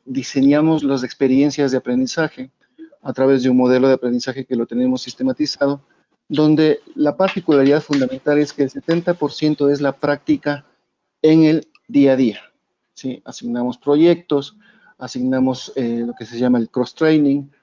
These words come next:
asignamos, eh, personas que les vayan acompañando en este proceso y vamos haciendo seguimiento de todo este proceso de desarrollo.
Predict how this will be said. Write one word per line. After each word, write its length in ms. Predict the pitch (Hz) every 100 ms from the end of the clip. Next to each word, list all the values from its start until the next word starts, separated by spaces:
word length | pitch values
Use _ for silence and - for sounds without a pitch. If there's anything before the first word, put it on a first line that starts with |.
| _ _
asignamos, 840 | 127 - 135 131 131 131 127 127 -
eh, 400 | 123 123 120 120
personas 440 | 127 113 135 135 131
que 120 | 120
les 160 | 113
vayan 240 | 117 131 135
acompañando 680 | 120 117 113 120 131 143
en 140 | 135 127
este 200 | 127 -
proceso 580 | 143 147 147 139 139 139 _ _
y 120 | - 143
vamos 240 | 143 151
haciendo 280 | 139 147 147
seguimiento 680 | 143 127 131 135 139 139 139
de 100 | 123
todo 260 | - 147
este 200 | 135 -
proceso 480 | - 110 - 117 127
de 160 | 123 107
desarrollo. 580 | 104 - 104 107 -